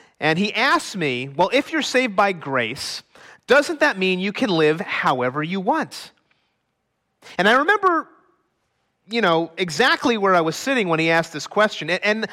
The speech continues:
I remember thinking, "Well, this is a really heavy topic for geometry class. I mean, I'm trying to learn all about the Pythagorean theorem and things like that." And my gut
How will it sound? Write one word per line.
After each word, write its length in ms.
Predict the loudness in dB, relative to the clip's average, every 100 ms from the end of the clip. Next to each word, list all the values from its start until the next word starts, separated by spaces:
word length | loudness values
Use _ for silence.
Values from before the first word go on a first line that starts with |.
| 0
I 80 | 2
remember 360 | 4 2 2
thinking, 420 | 0 -2 -2 -2 -4 -4
"Well, 120 | -2
this 180 | 0 -2
is 80 | -2
a 60 | 0
really 320 | 2 2 2
heavy 280 | 0 -2 -2
topic 460 | -2 0 0 -6
for 240 | -2 -2 -2 -12 -18
geometry 540 | -2 2 4 2 -4 -8
class. 420 | 0 2 2 -2
I 40 |
mean, 120 | -2 0
I'm 140 | 0
trying 240 | 2 2
to 60 | 2
learn 400 | 0 0 -2 -8 -6 2
all 140 | 2
about 260 | 4 2 2
the 60 |
Pythagorean 720 | 0 0 2 2 2 -2 -4 -4
theorem 440 | -2 0 2 0
and 160 | -6 -4
things 260 | -6 0
like 180 | -2 2
that." 340 | 2 2 0 -12 -20 -20 -20 -20 _ _ _ _ _ _ _ _
And 80 | 2
my 120 | 2
gut 440 | 4 6 6 4